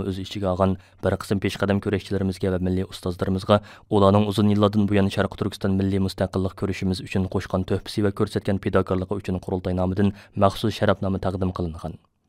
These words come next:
Afsuski, Avstraliyada yashayotgan Ahmad Egamberdi va Suyungul Chanishev xonim salomatlik sababidan Pragdagi yettinchi navbatlik qurultayga kelinmagan edi. Shu sababdan Dunyo Uyg'ur qurultayining raisi To'lqin Ayso apandimning havosiga asosan,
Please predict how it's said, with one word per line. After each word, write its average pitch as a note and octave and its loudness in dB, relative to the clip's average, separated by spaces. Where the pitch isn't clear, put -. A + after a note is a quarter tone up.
Afsuski, G2+ 2
Avstraliyada A2 6
yashayotgan G#2 2
Ahmad G2+ -2
Egamberdi G2 2
va G2 2
Suyungul G2 -2
Chanishev F#2+ -4
xonim F#2+ 0
salomatlik F#2 -2
sababidan F#2+ 0
Pragdagi G2+ 4
yettinchi G#2 2
navbatlik G2 0
qurultayga F#2+ 0
kelinmagan F2+ 0
edi. - -18
Shu - 0
sababdan G#2 8
Dunyo A2 8
Uyg'ur A2 4
qurultayining G2+ 4
raisi G2 2
To'lqin G2 2
Ayso G2 0
apandimning G2 2
havosiga F#2+ 0
asosan, G2 2